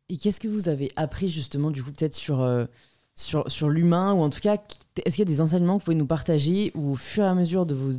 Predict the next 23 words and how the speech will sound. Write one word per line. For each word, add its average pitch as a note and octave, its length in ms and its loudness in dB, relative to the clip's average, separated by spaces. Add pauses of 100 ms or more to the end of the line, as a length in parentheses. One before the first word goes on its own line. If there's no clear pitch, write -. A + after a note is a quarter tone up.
(160)
années D3+ 140 4
d'expérience, D#3+ 380 0
vous - 20 -2
vous D#3+ 60 0
êtes B2+ 60 -2
rendu C3 240 -2
compte, F3 360 -2 (520)
ben C#3 260 -2
voilà, B2+ 380 0
en C#3+ 60 -4
fait, D3 320 -2
euh, B2+ 420 0
ça, D3 460 0
ça, B2+ 520 -2
c'est, - 500 -10 (260)
c'est, D3 80 -4
enfin, C#3 160 0
ça C#3+ 120 0
marche C#3 200 0
toujours, D#3 520 0
ou C#3 100 2
alors, D3 360 2
euh, B2+ 60 2